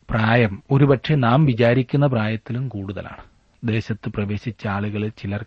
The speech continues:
കാദേശ് ബർന്നയിൽ വെച്ച് കൗമാരപ്രായക്കാരായിരുന്നു, കുമാരന്മാരായിരുന്നു. സംഖ്യാപുസ്തകം പതിനാലാം അധ്യായത്തിന്റെ ഇരുപത്തിയൊൻപതാം വാക്യത്തിൽ ദൈവം ഇരുപത് വയസ്സ് പ്രായമാണ് തിരിച്ചറിവിന്റെ പ്രായമായി വെച്ചത് എന്ന് നാം കണ്ടുവല്ലോ.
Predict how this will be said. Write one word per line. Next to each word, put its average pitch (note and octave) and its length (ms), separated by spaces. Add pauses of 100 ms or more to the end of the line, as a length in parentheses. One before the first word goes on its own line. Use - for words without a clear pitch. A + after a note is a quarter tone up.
കാദേശ് A2+ 440
ബർന്നയിൽ G#2+ 480
വെച്ച് - 280
കൗമാരപ്രായക്കാരായിരുന്നു, G2+ 1600
കുമാരന്മാരായിരുന്നു. G#2+ 1120
സംഖ്യാപുസ്തകം A#2+ 680
പതിനാലാം A2+ 420
അധ്യായത്തിന്റെ C3 420
ഇരുപത്തിയൊൻപതാം A2+ 600
വാക്യത്തിൽ G#2 460 (800)
ദൈവം C#3+ 440
ഇരുപത് F#3 380
വയസ്സ് C#3+ 440
പ്രായമാണ് A#2 720
തിരിച്ചറിവിന്റെ C#3 640
പ്രായമായി G#2+ 480
വെച്ചത് G#2+ 380
എന്ന് G2 260
നാം F#2+ 120
കണ്ടുവല്ലോ. F2+ 480